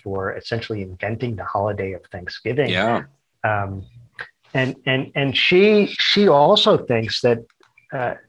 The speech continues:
Speaker 1: bread should be politicized and, and that men of the late eighteen hundreds were, were gonna be, if, if left to their own devices, were gonna go out drinking and hanging out in bars and,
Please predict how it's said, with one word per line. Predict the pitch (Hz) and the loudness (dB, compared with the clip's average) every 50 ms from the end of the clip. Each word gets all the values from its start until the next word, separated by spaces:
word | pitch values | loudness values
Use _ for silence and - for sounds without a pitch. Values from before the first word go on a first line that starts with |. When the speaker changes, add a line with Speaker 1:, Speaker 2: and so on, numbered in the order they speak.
| - | -8
Speaker 1:
bread | - 113 117 123 139 151 147 120 - - _ _ - | -6 -2 2 2 4 4 2 0 -6 -12 _ _ -6
should | - - - 143 120 | -2 0 0 2 2
be | 143 143 | 2 0
politicized | 143 - 131 127 156 180 175 - - 120 110 104 101 113 139 139 - - 160 | 0 2 4 4 6 6 4 2 2 0 0 2 2 2 0 0 0 0 0
and, | 127 120 117 113 113 120 - - | 0 0 0 -2 -4 -6 -6 -6
and | 120 120 113 110 | -4 -4 -2 0
that | 117 113 113 - - - - - - - - - _ _ _ _ - | 0 0 0 -2 -4 -8 -12 -10 -10 -10 -12 -14 _ _ _ _ -4
men | - 117 117 120 127 143 160 165 160 | -2 0 2 4 4 4 4 4 4
of | 139 123 110 - | 2 2 2 0
the | 120 | 2
late | 113 117 127 139 151 | 2 4 4 4 4
eighteen | 139 143 143 143 - 143 135 120 | 2 2 0 0 -2 -2 -2 -2
hundreds | 107 113 143 156 151 147 120 101 101 - - | -2 -2 -2 0 0 0 0 0 -2 -6 -4
were, | 113 113 113 113 110 127 - - _ | -2 0 0 0 0 -2 -6 -10 _
were | - 113 110 | -6 -4 -2
gonna | 104 123 131 151 | -2 0 0 0
be, | 135 127 131 127 123 117 107 - - _ _ _ _ _ _ _ _ _ _ - | 0 2 2 2 2 2 0 -2 -6 _ _ _ _ _ _ _ _ _ _ -4
if, | 131 117 - - - - _ - - | -4 -4 -4 -6 -16 -20 _ -18 -14
if | - - - - - 135 156 147 - | -14 -12 -8 -2 2 2 2 2 4
left | 127 143 170 180 175 - - | 4 4 4 4 4 0 0
to | 185 170 | 2 4
their | 165 147 147 | 4 6 6
own | 151 151 147 | 6 4 4
devices, | 139 135 123 131 131 139 139 - 135 113 117 | 4 4 4 4 4 4 2 0 0 0 2
were | 120 113 | 0 2
gonna | 120 117 120 | 2 0 0
go | 110 123 123 | 2 2 4
out | 127 127 123 113 98 | 4 4 2 0 0
drinking | - 131 135 131 - 139 131 120 | -2 -2 -2 0 0 0 0 0
and | 107 104 98 - | -2 -4 -6 -8
hanging | - - 139 143 131 123 127 | -6 -2 -2 0 0 0 0
out | 123 135 147 | 0 0 0
in | 135 120 113 | -2 -4 -4
bars | 101 113 110 117 117 113 117 117 117 - | -2 0 0 2 2 2 0 -2 -4 -8
and, | 104 104 104 101 | -8 -10 -10 -12